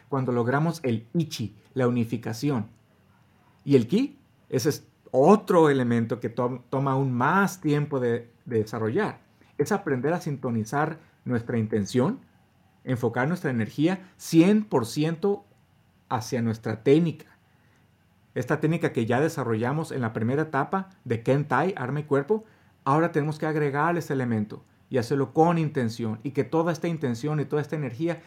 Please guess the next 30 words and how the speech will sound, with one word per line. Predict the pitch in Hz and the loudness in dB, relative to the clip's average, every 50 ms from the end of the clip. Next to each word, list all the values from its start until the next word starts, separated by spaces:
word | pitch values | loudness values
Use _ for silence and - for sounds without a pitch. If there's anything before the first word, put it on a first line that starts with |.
| - - | -12 -10
esté | - 113 117 151 151 156 156 156 - | -10 -6 0 2 2 2 2 -2 -8
cien | - - - 175 175 196 190 | -16 -6 0 2 4 4 4
por | 190 170 151 | 2 0 -2
ciento | 127 - 160 160 160 156 160 151 | -2 -2 -2 -4 -2 -2 -2 -2
dedicada | 139 131 120 120 117 - 139 147 147 151 - | -2 -2 -2 -4 -4 -4 -4 -2 -2 -4 -6
a | 123 117 | -8 -8
cada | - 139 139 139 139 135 - | -6 -4 -4 -4 -6 -6 -6
pieza | 135 139 139 131 - 143 135 131 - - - - | -2 -2 -2 -2 -2 -6 -10 -10 -12 -18 -20 -12
de | - 120 120 | -6 -4 -2
la | 113 113 110 | -2 -2 -2
técnica. | - 120 123 131 127 - - - - _ _ _ _ _ _ _ _ _ _ _ _ _ _ _ | -2 0 0 0 -2 -4 -8 -14 -20 _ _ _ _ _ _ _ _ _ _ _ _ _ _ _
Cuando | - 160 156 156 151 | 2 2 4 4 2
aprendemos, | 156 156 - 151 156 151 175 220 233 262 - | 0 0 0 -2 2 4 4 4 2 0 -2
por | - 165 120 | -6 -6 -4
ejemplo, | 113 151 156 151 - 69 - 117 - - - - - - _ - | -4 -6 -8 -8 -10 -12 -14 -16 -20 -20 -20 -20 -20 -20 _ -14
un | - 131 127 147 | -10 -8 -6 -4
ejemplo | 151 143 139 110 110 110 | -4 -4 -4 -4 -4 -4
nada | 104 - | -4 -6
más, | - - - - - - - | -10 -14 -20 -20 -20 -14 -4
a | - 131 127 | -4 -4 0
cortar | - 143 131 117 - 175 185 | 2 2 0 2 2 0 2
con | 185 220 196 | 2 2 2
la | 156 139 | 2 2
katana, | - 120 - 127 120 117 104 92 - - - - _ _ _ _ _ | 2 2 4 4 4 4 2 0 -4 -10 -20 -20 _ _ _ _ _
aprendemos | - 127 127 - 139 131 127 143 151 160 165 160 160 - - _ _ _ _ | -2 -2 0 2 2 4 4 4 4 4 2 -2 -4 -8 -16 _ _ _ _
primero | - 127 127 120 123 139 214 233 | 0 2 4 4 4 6 6 6
las | 196 143 117 | 6 4 2
diferentes | 123 113 - 117 117 113 113 104 - | 0 0 0 0 0 0 0 -2 -4
piezas, | - - 233 247 226 226 - 110 107 120 123 - - | 2 2 4 4 2 0 -4 -6 -6 -6 -8 -8 -6
la, | 135 139 127 131 | -4 -4 -4 -6